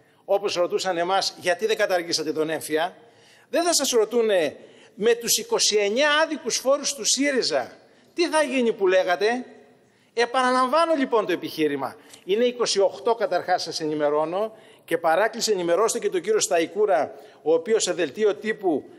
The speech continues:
του Υπουργείου Οικονομικών στις πέντε Ενάτου αναφέρεται, μετά τις εκλογές δηλαδή, στους είκοσι εννιά νέους φόρους. Δεν είναι είκοσι εννιά,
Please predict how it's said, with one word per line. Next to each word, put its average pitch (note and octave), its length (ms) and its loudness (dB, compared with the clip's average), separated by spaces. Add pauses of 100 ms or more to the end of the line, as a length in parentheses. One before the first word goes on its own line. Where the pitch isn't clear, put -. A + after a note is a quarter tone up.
(160)
του F#3+ 80 -2
Υπουργείου D#3+ 440 0
Οικονομικών F3+ 920 0 (200)
στις - 300 -8
πέντε G3+ 340 2
Ενάτου F3+ 600 0
αναφέρεται, E3 920 0 (280)
μετά D#3 360 0
τις - 120 -4
εκλογές D3 480 0
δηλαδή, C#3 560 -2
στους - 360 -2
είκοσι D#3 320 -2
εννιά F3+ 300 0
νέους F#3 320 0
φόρους. A#3+ 440 0 (300)
Δεν A3 320 0
είναι G#3 160 2
είκοσι E3+ 360 -2
εννιά, G3+ 420 0